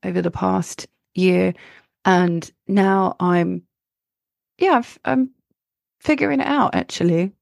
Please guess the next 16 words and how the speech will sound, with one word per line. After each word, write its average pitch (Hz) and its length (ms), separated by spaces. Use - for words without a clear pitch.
And 196 520
I've 208 220
got, - 220
this 247 180
is 254 100
that, - 240
when 240 160
you've 285 120
got - 120
a - 40
closing 196 360
aspect, - 440
it's - 140
the 202 80
final 175 720
thoughts. - 720